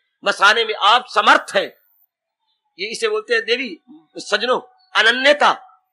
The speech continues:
इसे भगवान ने कहा है, "जो करती हैं खालिस इबादत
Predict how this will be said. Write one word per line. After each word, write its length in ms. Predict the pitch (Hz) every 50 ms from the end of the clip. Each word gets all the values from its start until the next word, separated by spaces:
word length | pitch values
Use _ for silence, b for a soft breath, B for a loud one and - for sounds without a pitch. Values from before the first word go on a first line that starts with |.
| _ _ _ _ _ _ _ _ _ _ _ _ _ _ _
इसे 220 | 285 285 - 294 262
भगवान 280 | 226 214 214 214 214
ने 80 | 214 208
कहा 160 | - 214 208
है, 80 | 240 254
"जो 120 | 220 214
करती 460 | - - 196 196 - - 220 214 214
हैं 180 | 233 247 277 262
खालिस 680 | - - - - - 208 233 269 311 349 392 330 - 240
इबादत 360 | 247 220 214 208 202 196 196